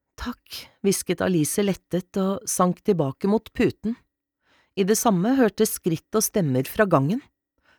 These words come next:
Døren gikk opp, og både Frank, jordmora og doktoren viste seg i døråpningen. "Takk og lov", tenkte Camilla og bøyde seg over Alice. "Frank er her nå, sammen med doktoren og jordmora.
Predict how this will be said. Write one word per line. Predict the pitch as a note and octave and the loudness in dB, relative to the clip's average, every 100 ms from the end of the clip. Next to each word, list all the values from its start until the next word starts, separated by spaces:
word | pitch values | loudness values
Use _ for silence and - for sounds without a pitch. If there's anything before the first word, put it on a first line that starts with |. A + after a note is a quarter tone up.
| _ | _
Døren | B2+ A#2 G#2+ B2 | 2 4 4 4
gikk | D3+ - G#3 | 2 -2 -8
opp, | - | -2
og | F3+ F3 D#3+ | 2 2 4
både | E3 E3 | 2 0
Frank, | - D#3 F#3 B3 - | -2 0 0 -2 -6
jordmora | F#3 G3 C3 A#2+ A#2+ D3 F3 | -2 2 2 2 2 2 4
og | F3 C#3+ | 2 0
doktoren | - - A#3+ B3+ _ | -6 -4 -4 -4 _
viste | G3 F3 - C3+ | 2 2 2 -4
seg | C3+ D3+ G3 | -2 0 0
i | |
døråpningen. | F3+ A2+ G#2+ - D3+ C#3+ G#3+ - _ _ _ _ _ _ _ _ _ _ _ _ - | 2 2 0 -2 0 0 0 -6 _ _ _ _ _ _ _ _ _ _ _ _ -10
"Takk | F3+ - - | -8 -6 0
og | G3+ | 2
lov", | F3+ B3+ - | 2 -2 -2
tenkte | B3 F#3+ E3 | 0 0 2
Camilla | G3 E3+ C#3 F3+ F#3+ | 2 2 2 2 0
og | F#3 E3+ | 0 0
bøyde | F3+ B2+ C#3+ | 0 2 0
seg | A3+ F3 | 2 2
over | B2+ F3 | 2 2
Alice. | F#3 C3 - A3 - _ _ _ _ _ _ _ | 2 0 -2 -6 -10 _ _ _ _ _ _ _
"Frank | - E3 D#3 E3+ | 2 2 2 0
er | F3 F3+ | 2 4
her | |
nå, | G3 G#3+ - _ | 2 0 -8 _
sammen | - E3+ F3 F#3 F#3+ | 2 4 4 2 2
med | E3+ | 2
doktoren | - - F#3+ G#3 | 0 0 4 4
og | |
jordmora. | G#3 G3 D3 D#3+ F#3+ | 4 2 4 4 2